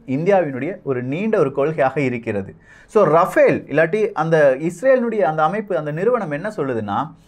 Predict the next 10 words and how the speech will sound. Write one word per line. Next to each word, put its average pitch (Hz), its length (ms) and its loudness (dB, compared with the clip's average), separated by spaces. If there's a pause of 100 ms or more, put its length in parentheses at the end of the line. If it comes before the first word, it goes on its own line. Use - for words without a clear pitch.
(160)
"இந்தியா 233 320 4
கூட 220 280 2
ஒர்க் 180 200 -6
பண்றது 208 180 -2
எல்லாமே 170 300 -2
எங்களுக்கு 135 320 -6
பிடிச்சிருக்கு, 123 600 -4 (200)
இது 156 180 2
இத்தோடு 214 340 4
நிக்கல, 160 460 -2